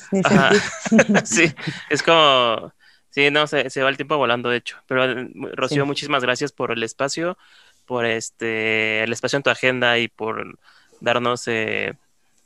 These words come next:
Speaker 2: toda esa cátedra, tal cual. Te salió la maestra en ciertos momentos de la entrevista y eso está,
Speaker 1: <laughs>
Speaker 2: eso, pues, no se pierde, está ahí siempre, va a estar ahí siempre y está increíble.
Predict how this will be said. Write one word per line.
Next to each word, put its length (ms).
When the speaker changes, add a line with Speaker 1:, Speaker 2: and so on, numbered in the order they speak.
Speaker 2:
toda 280
esa 400
cátedra, 600
tal 160
cual. 160
Te 120
salió 200
la 140
maestra 560
en 80
ciertos 320
momentos 340
de 80
la 80
entrevista 480
y 120
eso 140
está, 440
Speaker 1:
<laughs> 220
Speaker 2:
eso, 240
pues, 120
no 140
se 140
pierde, 460
está 200
ahí 140
siempre, 300
va 80
a 40
estar 180
ahí 100
siempre 320
y 40
está 180
increíble. 540